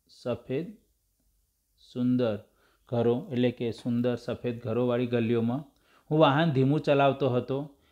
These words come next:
મેં જોયું કે નાના બાળકોનું જૂથ મારી પાછળ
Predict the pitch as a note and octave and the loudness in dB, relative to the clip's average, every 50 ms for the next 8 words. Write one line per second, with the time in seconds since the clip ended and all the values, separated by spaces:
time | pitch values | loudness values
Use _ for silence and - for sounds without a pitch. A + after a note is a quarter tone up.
0 | _ _ - C#3+ D#3+ E3+ F3 D3+ D#3+ E3 E3 E3 E3 E3+ D#3 C#3+ C3+ C3 C3 D3+ | _ _ -2 0 0 0 2 2 2 2 2 2 0 -2 0 0 0 2 2 2
1 | D#3+ D#3+ D3 C3+ C3+ C#3+ D3 - - D3+ D3 D3 D3 C3+ A#2+ A2+ C3 C3 B2 - | 2 2 4 4 4 4 2 0 0 -2 0 0 0 -2 0 2 2 2 2 0
2 | - - _ _ _ _ _ _ _ _ _ _ _ _ _ _ _ _ C3 C3+ | -4 -16 _ _ _ _ _ _ _ _ _ _ _ _ _ _ _ _ 0 2
3 | C#3 C#3+ D3+ F3 E3+ - D3 C#3 B2+ - - D3+ C#3+ A#2 G#2 | 2 4 4 2 2 2 0 0 0 -2 -2 -2 0 0 -2